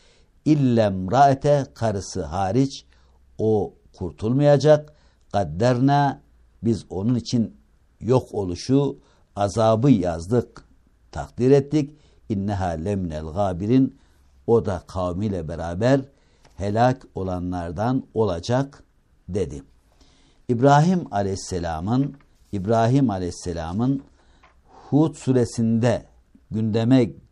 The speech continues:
gelen bu olayı aynı şekilde Hicr suresinde de bu şekil gündeme geldi ve biz aynı olayın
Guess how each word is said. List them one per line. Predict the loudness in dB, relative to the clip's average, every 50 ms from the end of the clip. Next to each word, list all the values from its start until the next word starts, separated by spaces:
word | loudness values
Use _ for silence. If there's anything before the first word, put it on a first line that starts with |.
| _ -6
gelen | -4 -2 0 2 2 2 0 -2 -4 -8 -12 -18 _ _
bu | 4 6 6 6 4 0
olayı | -6 -6 -4 -2 -2 0 2 4 6 6 6 4 0 -6 -12 _ _ _ _ _ _ _ _ _ _ _ _ _ _ _ _ _ _ _ _ _
aynı | 2 4 4 4 4 2
şekilde | 0 -4 -8 -10 -8 -10 -10 -8 -6 -2 2 4 4 4 4 2 -2
Hicr | -2 0 2 4 2 2
suresinde | 2 0 -2 -2 -2 -2 -2 -4 -4 -4 -2 0 2
de | 2 2 2 2 -2 _ _ _ _ _ _ _ -4
bu | -4 -2
şekil | 0 2 2 0 0 0 -4 -4 -4 -6 -10 -14 -12 _
gündeme | -4 -2 -2 0 0 0 2 2 2 0 0 -2 -6 -12 -12
geldi | -10 -8 -8 -6 -8 -8 -10 -6 -2 0 2 2 2 0 -4 -8 -14 _ _ _ _ _ _ _ -6
ve | -4 -4 -2 0 2
biz | 2 2 2 -2 -6 _ -2
aynı | 2 4 4 4 4 2 2
olayın | 0 0 -2 -4 -6 -4 -2 -2 -2 -2 -2 -6